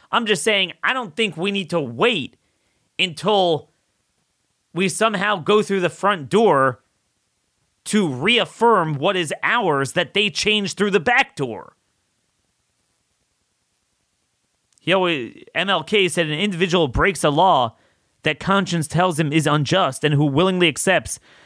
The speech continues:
the penalty of imprisonment in order to arouse the conscience of the community over its unjust, injustice is in reality expressing the highest respect of the law." And this is what was lost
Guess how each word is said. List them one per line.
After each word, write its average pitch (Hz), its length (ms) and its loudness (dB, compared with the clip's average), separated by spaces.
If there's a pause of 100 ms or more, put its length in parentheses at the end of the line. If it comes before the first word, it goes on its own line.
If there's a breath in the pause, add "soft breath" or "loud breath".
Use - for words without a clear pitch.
(140)
the 131 80 -2
penalty 175 400 2
of 151 80 -2
imprisonment 156 540 -2
in 139 60 -2
order 160 240 4
to 139 40 4
arouse 147 400 2
the 143 60 -4
conscience 151 480 -2
of 139 100 0
the 135 80 0
community 147 460 2
over 135 180 2
its 123 140 -2
unjust, 151 680 0 (800)
injustice 139 720 0 (400)
is 160 220 2
in 165 80 2
reality 156 400 2
expressing 147 560 -2
the 117 80 -2
highest 139 280 0
respect 127 480 -2
of 123 140 -4
the 113 100 -4
law." 117 440 -2 (1400)
And 165 180 0
this 240 160 2
is 220 300 0
what 147 340 -4
was 143 220 -4
lost 127 640 0